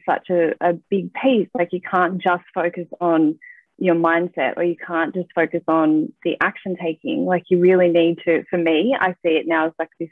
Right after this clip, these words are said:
really holistic piece that, you know, um, you've, you've gotta work with all, all, across all three. Um, so the emotions piece really impacts on, because it drives, like, what you, what you do and don't do. And if you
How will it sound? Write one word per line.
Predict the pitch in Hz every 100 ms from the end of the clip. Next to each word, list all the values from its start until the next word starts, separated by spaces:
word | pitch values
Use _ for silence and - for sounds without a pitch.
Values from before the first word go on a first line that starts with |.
| -
really | 175 165
holistic | 165 160 160 160 - 147 - _ _ - _ _
piece | - 254 180 - -
that, | 156 147 - _ _ _ _
you | -
know, | 175 165 160 - -
um, | 180 165 160 147 139 - _ -
you've, | 202 180 -
you've | 190 170
gotta | 180 175
work | 160 160 160 - _ _
with | - 175
all, | - 165 160 -
all, | 170 165 165
across | 175 - 175
all | 160 160
three. | - - - 185 _ -
Um, | 165 160 151 151 175 - - _
so | 202
the | 180
emotions | 175 175 175 190 196 -
piece | 190 170 170 180
really | 175 170 165
impacts | 160 170 - 156 139 - _ _ _ _ _ _ _ _ _
on, | - 202 196 185 165 180
because | 185 196 190
it | 185
drives, | - 170 180 190 190
like, | 165 165
what | 180 -
you, | 170 160 -
what | 180 -
you | 175
do | 175 170
and | 165
don't | 160 147 -
do. | 185 202
And | 175
if | 180
you | 185